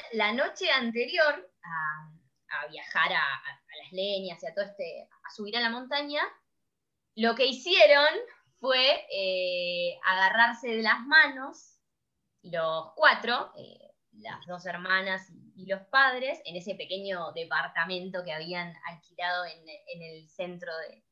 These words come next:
en Mendoza capital, eh, se dieron las manos y, eh, cerraron los ojos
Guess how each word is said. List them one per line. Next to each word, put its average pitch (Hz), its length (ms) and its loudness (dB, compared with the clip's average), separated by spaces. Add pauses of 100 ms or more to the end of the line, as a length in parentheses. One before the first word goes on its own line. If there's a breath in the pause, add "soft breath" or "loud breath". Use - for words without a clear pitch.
(140)
en 190 180 -6
Mendoza 190 320 -6
capital, 226 460 0 (800)
eh, 196 240 0
se 202 100 -2
dieron 277 180 4
las 254 140 0
manos 311 520 2 (420)
y, 311 520 -8
eh, 190 320 -6
cerraron 226 360 -2
los 240 160 -10
ojos - 240 -10